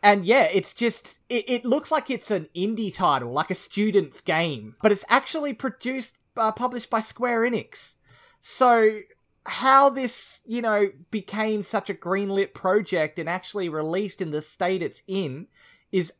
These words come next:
absolutely unbelievable, and the fact that it wants sixty of your hard-earned dollars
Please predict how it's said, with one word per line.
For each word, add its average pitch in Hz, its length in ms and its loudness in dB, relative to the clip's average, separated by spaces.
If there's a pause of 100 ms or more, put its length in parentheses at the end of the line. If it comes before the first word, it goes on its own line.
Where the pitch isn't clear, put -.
absolutely 208 720 2
unbelievable, 180 760 0
and 160 120 -4
the 165 80 -2
fact 190 280 -4
that 214 100 -2
it 170 60 -2
wants 165 260 -2
sixty - 480 -6
of 156 100 -2
your 180 160 0
hard-earned 185 540 4
dollars 226 640 0